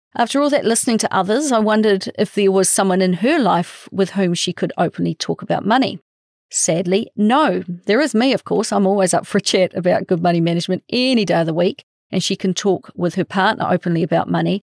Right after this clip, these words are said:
But to date, this is not something we discuss a lot. But thankfully, I appear to have said the right thing at the right time,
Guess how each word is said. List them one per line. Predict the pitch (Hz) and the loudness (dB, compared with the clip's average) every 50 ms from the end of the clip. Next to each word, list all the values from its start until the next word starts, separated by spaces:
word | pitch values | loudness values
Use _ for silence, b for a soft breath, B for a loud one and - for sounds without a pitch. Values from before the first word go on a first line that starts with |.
| _ _ _ - | _ _ _ -4
But | 233 240 | -4 -2
to | - 240 | -2 -2
date, | 220 - 240 233 233 220 - - | 0 2 2 2 2 0 -4 -4
this | 233 214 196 - | -4 -2 -2 -2
is | 202 - | -2 0
not | 202 196 - - | 0 0 0 0
something | - - 190 - 185 190 180 165 | 0 -2 0 0 0 -2 0 2
we | 175 185 190 | 2 2 2
discuss | 180 180 - - - 175 170 - - - - - | 2 0 -2 0 0 -2 -2 -2 -2 -4 -4 -4
a | - | -4
lot. | 180 170 165 - - - - - - | -2 0 2 0 0 -2 -6 -6 -2
But | 214 - - | -2 -4 -4
thankfully, | - - - 233 240 247 - - 226 233 254 269 - _ _ _ _ - | -4 -4 -4 -2 -2 -4 -4 -4 -2 -2 -2 -4 -6 _ _ _ _ -4
I | - 202 | 0 0
appear | 196 196 - - 220 214 220 220 | 0 0 0 -2 0 0 0 0
to | - - | 0 0
have | 208 190 | -2 0
said | - - 196 180 | 0 0 0 0
the | 175 185 | 0 0
right | 170 165 165 185 202 214 - - | 0 0 2 2 2 0 -2 -4
thing | - 214 196 | -2 -2 -2
at | 190 - | -2 -2
the | 180 170 | -2 -2
right | 165 175 175 170 - | 0 2 2 0 0
time, | - - - 165 170 170 180 185 | -4 -4 -2 0 0 0 0 -2